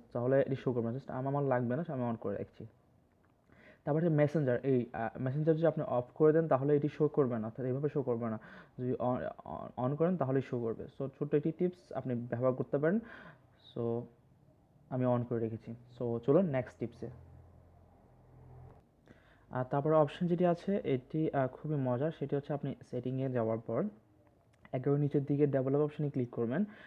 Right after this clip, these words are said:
তারপরে stay awake, আহ, screen will never sleep while charging, অর্থাৎ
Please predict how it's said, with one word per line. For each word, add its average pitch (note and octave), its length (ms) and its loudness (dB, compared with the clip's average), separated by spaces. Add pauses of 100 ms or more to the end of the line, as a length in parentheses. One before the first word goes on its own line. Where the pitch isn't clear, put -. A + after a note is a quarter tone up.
(160)
তারপরে C3+ 360 0 (300)
stay D#3+ 680 0
awake, C3+ 520 2 (380)
আহ, B2+ 280 -6
screen E3+ 320 0
will D3+ 200 6
never D3+ 300 4
sleep D#3 400 2 (300)
while C#3 400 0 (260)
charging, B2 300 2
অর্থাৎ C3 180 -2